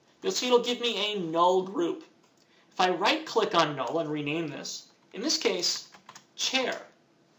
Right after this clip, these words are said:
because eventually we're gonna have other parts to the chair than just the seat, I can add the seat to the chair group. The chair group I'll leave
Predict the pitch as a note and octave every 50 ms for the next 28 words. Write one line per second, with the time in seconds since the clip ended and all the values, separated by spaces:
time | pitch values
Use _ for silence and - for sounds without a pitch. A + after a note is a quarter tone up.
0 | _ _ _ D3+ C#3+ - E3 D3 D#3+ D#3 F3 E3+ - F3 E3+ D#3+ D#3 D3+ D3+ D#3
1 | - E3 E3 E3 D#3+ - - D#3+ D#3 - - - - D#3 D#3 - - D3+ C#3+ C#3+
2 | C3 C3 C3 C#3+ C#3+ C#3 - - - - - A3 G#3+ F#3 - - - - _ _
3 | _ _ _ _ - - - - - - - - _ - - C#4+ D4+ - D4+ -
4 | - F#3+ G3+ G#3+ A#3 A3+ A3+ A3+ - - - E3+ E3 E3 E3+ E3 - - - -
5 | _ _ _ _ _ _ _ - - _ _ _ _ _ _ - - D3 C3+ C#3
6 | C3+ C#3 - - C3+ C3+ C3 B2+ A#2+ - A2 - - - - _ _ _ _ _
7 | _ _ _ _ _ - - - - - - - _ - F4 - - D#4+ D#4 -
8 | C#4+ C#4 C4+ C4+ - G#3 A3 - B3 G3+ F3 G#3 A#3 A3+ G#3+ F#3+ -